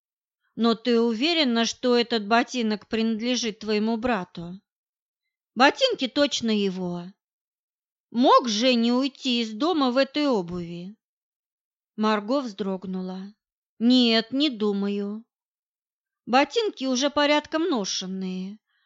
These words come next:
каблук стерт. Женя никогда не надел бы такие, отправляясь в дальние путешествия.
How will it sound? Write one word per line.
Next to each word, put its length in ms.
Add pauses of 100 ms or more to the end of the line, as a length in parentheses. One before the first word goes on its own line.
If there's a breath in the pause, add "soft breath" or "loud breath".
(120)
каблук 480
стерт. 720 (420)
Женя 360
никогда 500
не 120
надел 440
бы 100
такие, 640
отправляясь 640
в 100
дальние 420
путешествия. 1080